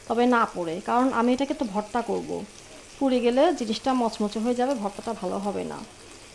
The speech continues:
তাই, আহ, সিদ্ধ হবে এবং জিনিসটা একটু, আহ,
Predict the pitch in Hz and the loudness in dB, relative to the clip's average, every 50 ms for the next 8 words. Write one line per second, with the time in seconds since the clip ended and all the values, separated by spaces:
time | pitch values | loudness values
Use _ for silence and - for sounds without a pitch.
0 | - - - 240 240 277 311 302 - 233 226 220 214 - - - 262 226 - 320 | -10 -6 -2 0 2 2 2 0 0 0 0 0 0 -2 0 -2 0 2 4 6
1 | 349 330 349 339 320 330 392 415 330 254 254 285 381 494 - - - - 214 233 | 6 8 8 6 6 6 4 4 4 4 4 2 2 2 -2 -6 -8 -4 -2 0
2 | 240 240 - - 330 339 320 320 - - 285 320 453 508 - - - - - - | 0 0 0 0 2 2 2 0 -2 -2 0 0 0 -2 -6 -12 -18 -20 -20 -20
3 | - - - - 220 214 208 202 196 202 | -20 -18 -12 -6 -4 -2 0 0 0 0